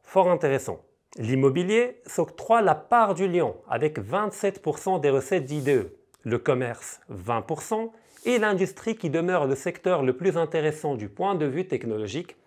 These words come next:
n'a capté que vingt-quatre pour cent, soit moins que l'immobilier, qui demeure un secteur stérile technologiquement. Deuxième moyen d'évaluer les flux d'I D E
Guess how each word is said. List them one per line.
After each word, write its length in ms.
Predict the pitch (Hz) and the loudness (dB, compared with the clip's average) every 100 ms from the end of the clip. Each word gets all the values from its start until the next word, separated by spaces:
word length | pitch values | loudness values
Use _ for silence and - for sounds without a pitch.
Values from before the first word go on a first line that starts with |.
| _ _ - | _ _ -2
n'a 140 | 185 | 0
capté 480 | 185 147 - 107 - _ _ - | 2 -2 -2 -8 -8 _ _ 2
que 80 | 202 | 2
vingt-quatre 500 | 143 135 147 160 - | 4 0 0 0 -2
pour 180 | 160 | -6
cent, 220 | - 107 85 - - _ | -4 -8 -8 -16 -20 _
soit 240 | - 135 | -2 0
moins 400 | 131 143 165 196 | 2 2 2 0
que 140 | - 139 | -2 -2
l'immobilier, 720 | 139 147 127 120 110 120 143 - - _ | -2 -2 -2 -4 -2 -2 -2 -10 -20 _
qui 140 | - 202 | -4 6
demeure 500 | 233 196 156 120 139 | 8 8 4 0 -4
un 80 | |
secteur 580 | 127 190 - 151 160 170 | -6 -6 -4 -2 -2 -4
stérile 640 | - - 170 165 120 123 135 _ _ - | -12 -6 -2 0 0 -2 -8 _ _ -2
technologiquement. 720 | 113 139 135 117 117 101 80 - _ - | 0 4 4 2 0 -6 -10 -16 _ -12
Deuxième 520 | 110 196 214 180 196 | 2 6 6 6 2
moyen 440 | 180 170 165 139 113 | 2 2 2 0 -4
d'évaluer 800 | 110 139 147 143 143 143 123 - - | -2 0 2 0 0 0 0 -4 -6
les 200 | 120 131 | -2 -2
flux 240 | 156 165 | -2 -4
d'I 140 | 131 123 | -4 0
D 140 | 135 | 2
E 120 | 131 | 2